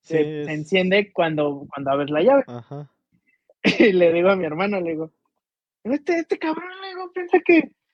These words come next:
Speaker 1: que, pues, ¿soy qué, güey? Le voy a cobrar el pinche gas", le digo, "porque lo, le, le está ocupando, ¿no?".
Speaker 2: Y lo peor es que ni se baña, ¿no? Nada más lo
Speaker 1: Sí,
Speaker 2: prende
Speaker 1: güey.
Speaker 2: el güey.
Speaker 1: Nada más lo prende por gusto el cabrón. <laughs> Pero no, sí,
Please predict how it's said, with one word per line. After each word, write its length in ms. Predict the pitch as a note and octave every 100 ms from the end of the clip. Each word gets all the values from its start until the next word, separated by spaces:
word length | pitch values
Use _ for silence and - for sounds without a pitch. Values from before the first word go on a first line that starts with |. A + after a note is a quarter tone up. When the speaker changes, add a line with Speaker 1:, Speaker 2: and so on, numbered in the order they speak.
| _ _
Speaker 1:
que, 160 | - D#4 C4+
pues, 120 | C4+ B3
¿soy 220 | D#4+ D#4+
qué, 280 | C4 C#4 D#4+
güey? 140 | F4 E4 D4+
Le 240 | C4+ C4+ C4
voy 100 | C#4
a 60 |
cobrar 260 | D4+ D4 D4
el 100 | D4+
pinche 420 | - C#4+ D4 C#4
gas", 300 | A3+ B3 F4 G4 _ _ -
le 100 | C4
digo, 200 | C4 B3+
"porque 300 | A#3+ A3+ A3+
lo, 100 | A#3 A3 G#3+
le, 160 | A3+ G#3 -
le 120 | A#3
está 180 | A3+ C4+
ocupando, 380 | B3+ B3+ A#3 - D4+ -
¿no?". 60 | C4 - - - - - - - - _ -
Speaker 2:
Y 60 |
lo 140 | D3 D3
peor 180 | D#3 G3
es 120 | G3+
que 140 | E3+
ni 140 | C#3 C3+
se 200 | D3 C3+
baña, 380 | D3+ G#3 G3+ F#3+
¿no? 120 | G3+
Nada 140 | G3
más 200 | G3 G3 -
lo 100 | C#4+
Speaker 1:
Sí, 100 | D#4+
Speaker 2:
prende 380 | - A4 -
Speaker 1:
güey. 160 | - -
Speaker 2:
el 120 | D4
güey. 340 | C#4+ D#3+ F3 F3+ - _ _ C4+
Speaker 1:
Nada 180 | A#3+
más 160 | D4 D4
lo 160 | B3+ G#3+
prende 300 | B3+ - -
por 160 | G#3 F#3
gusto 360 | G#3+ C#4 - A#3+
el 120 | A3
cabrón. 340 | G#3 G3+ A#3+ -
<laughs> 1200 | - _ _ _ _ _ _ _ - G#4+ - -
Pero 200 | G#3 G3+
no, 220 | G3+ G#3+
sí, 140 | A3